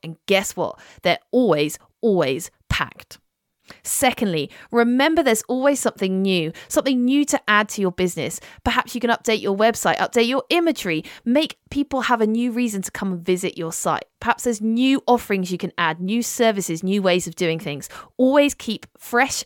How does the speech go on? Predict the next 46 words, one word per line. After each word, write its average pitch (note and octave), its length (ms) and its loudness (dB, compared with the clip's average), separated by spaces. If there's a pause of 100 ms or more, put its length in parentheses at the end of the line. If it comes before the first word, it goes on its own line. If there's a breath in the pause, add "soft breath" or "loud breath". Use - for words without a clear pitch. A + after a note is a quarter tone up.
and F3+ 180 -4
new. D3+ 240 -4 (840 loud breath)
Thirdly, A3+ 680 0 (240 soft breath)
what B3+ 180 4
are D#4+ 60 2
you D4 100 2
doing A#3+ 320 0 (120)
to F#3 100 -10
go G3 120 4
above F#3+ 300 2
and G#3+ 100 -4
beyond E3+ 300 2
when D#3 140 -4
it - 80 -10
comes F3 320 -4
to - 80 -6
customer D#3+ 480 -6
service? C3+ 600 -6 (320 soft breath)
Just D#4 220 0
replying C4 380 0
to - 100 -8
emails F#3+ 380 -2
quickly F3 600 -6
doesn't G3 280 0
really E3+ 160 -4
cut - 320 -6
it. - 140 -8 (220 loud breath)
I'm C#4+ 220 0
talking D#4+ 320 -2
about C4+ 260 -2
things F#3+ 220 -4
that - 100 -10
are - 40 -6
gonna F3 180 -2
pe-, E3 200 -10 (100)
make G3+ 240 -2
people E3+ 280 -8
remember G3 400 -2
you C#4+ 220 2 (220 loud breath)
and F3 120 -6
talk B3 240 0
about - 220 0
you D#3 80 -8
to - 140 -8
their D#3+ 120 -2
friends. - 540 -10